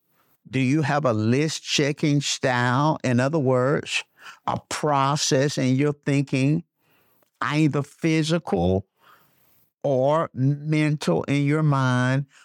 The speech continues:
where you are checking off a list of people who need to be involved, of information that you need to gather, of options.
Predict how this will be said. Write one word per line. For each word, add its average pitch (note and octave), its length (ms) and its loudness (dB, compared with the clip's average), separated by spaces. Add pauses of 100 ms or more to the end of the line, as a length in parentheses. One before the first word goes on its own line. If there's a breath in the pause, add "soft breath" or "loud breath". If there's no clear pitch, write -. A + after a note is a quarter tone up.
where C#3 220 0
you C#3 580 0 (340)
are A#2 140 0
checking C#3 680 0 (120)
off A#2+ 440 0 (100)
a C3 80 0
list - 580 -2 (1300)
of G#2+ 160 0 (140)
people E3 480 0
who D3+ 180 -2
need C#3+ 380 0
to E3+ 120 -2
be C#3+ 220 0
involved, B2 880 0 (800 soft breath)
of G#2+ 280 -4
information D3 920 0
that - 160 -2
you B2+ 160 0
need C#3+ 340 0
to C#3+ 100 0
gather, A2 680 0 (340)
of B2 140 -2 (120)
options. C3+ 560 0